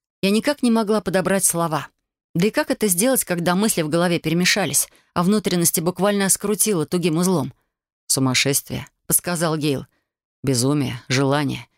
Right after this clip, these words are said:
Меня не отпускает, Кас. Я верил, что ночь с тобой поможет избавиться от наваждения. Не выходит.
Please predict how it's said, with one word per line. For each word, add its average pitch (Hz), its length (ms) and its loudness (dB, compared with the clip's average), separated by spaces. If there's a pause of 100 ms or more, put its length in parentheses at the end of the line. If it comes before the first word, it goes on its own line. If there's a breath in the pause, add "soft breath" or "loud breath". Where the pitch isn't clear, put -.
(260)
Меня 156 160 2
не 151 100 2
отпускает, 147 500 -2
Кас. - 300 -4
Я 143 160 2
верил, 165 260 2
что - 220 -2
ночь 151 200 2
с - 40 0
тобой 147 280 -2
поможет 151 440 0
избавиться 135 460 0
от - 100 -10
наваждения. 127 600 0 (360)
Не 131 100 0
выходит. - 500 -4